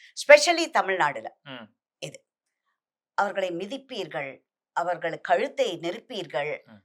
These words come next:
Speaker 1: மேல வந்து அவர்களை உதைச்சி எல்லாம் பண்ணுவீங்க, கேவலப்படுத்துவீர்கள்,
Speaker 2: ம்.
Speaker 1: எல்லா இடத்துலயும் அவங்களை கேவலப்படுத்துவீங்க. அதுல யாராக இருந்தாலும்.
Speaker 2: ம்.
Speaker 1: அது உங்களுக்கு, ஆனா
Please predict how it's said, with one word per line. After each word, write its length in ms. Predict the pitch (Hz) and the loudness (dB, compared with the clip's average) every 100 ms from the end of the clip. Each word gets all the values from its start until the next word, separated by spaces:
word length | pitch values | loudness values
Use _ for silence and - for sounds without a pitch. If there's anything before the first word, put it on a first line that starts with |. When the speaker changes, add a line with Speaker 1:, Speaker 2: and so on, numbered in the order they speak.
| _ | _
Speaker 1:
மேல 480 | 170 196 254 285 254 | -4 0 2 2 0
வந்து 280 | 202 202 233 | -2 -4 -2
அவர்களை 400 | 202 160 160 143 | -2 -2 -4 -2
உதைச்சி 420 | 147 185 277 - 254 | 0 2 0 -2 -4
எல்லாம் 340 | 185 190 185 | -2 -2 -2
பண்ணுவீங்க, 440 | 156 147 139 120 - _ _ _ _ - | -10 -10 -12 -12 -16 _ _ _ _ 2
கேவலப்படுத்துவீர்கள், 920 | 254 294 302 - 180 175 151 151 139 - | 6 8 8 4 -4 -8 -12 -10 -12 -4
Speaker 2:
ம். 60 | |
Speaker 1:
எல்லா 420 | 214 285 320 302 | 0 2 6 6
இடத்துலயும் 380 | 285 277 285 269 | 8 6 2 -2
அவங்களை 220 | 190 160 - | -2 -4 2
கேவலப்படுத்துவீங்க. 760 | 180 185 180 151 - 135 131 107 _ _ _ _ | 4 4 -4 -12 -14 -16 -18 -18 _ _ _ _
அதுல 280 | - 175 151 | -2 0 2
யாராக 520 | 190 220 302 311 269 | 10 12 12 12 12
இருந்தாலும். 540 | 226 185 165 143 120 _ | 2 0 0 0 -2 _
Speaker 2:
ம். 200 | 139 117 - _ _ _ | -20 -20 -20 _ _ _
Speaker 1:
அது 260 | - 220 220 | 0 2 6
உங்களுக்கு, 600 | 226 269 302 302 285 262 | 6 10 8 8 8 12
ஆனா 200 | 262 | 12